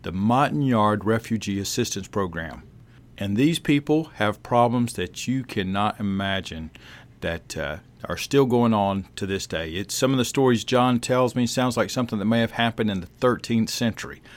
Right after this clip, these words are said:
It can be pretty gruesome, and it's amazingly and disappointingly brutal what people can actually do to one another voluntarily. Well, on my personal Facebook page,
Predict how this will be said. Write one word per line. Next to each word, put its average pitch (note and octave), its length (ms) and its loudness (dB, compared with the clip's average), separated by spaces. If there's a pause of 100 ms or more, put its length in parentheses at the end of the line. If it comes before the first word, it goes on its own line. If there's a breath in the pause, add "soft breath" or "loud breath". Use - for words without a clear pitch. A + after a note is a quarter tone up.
(180 loud breath)
It G2 140 -2
can F#2 140 -6
be F2 120 -4
pretty A2+ 300 -2
gruesome, G2+ 500 -4 (220)
and A#2 160 0
it's G#2+ 300 -6
amazingly D#3 1200 2 (380 loud breath)
and F#2 180 -8
disappointingly B2 1000 -2 (280)
brutal G#2+ 640 6 (720 loud breath)
what G#2 320 2
people C#3 340 0
can C3+ 300 -2
actually B2 400 -2
do A2+ 320 2
to - 160 -8
one G2+ 180 0
another F#2+ 480 -2 (560 loud breath)
voluntarily. G2 840 0 (1400)
Well, A2 140 6
on C#3 220 0
my A#2+ 140 6
personal B2+ 440 0
Facebook D#3 460 0
page, G#2 440 -2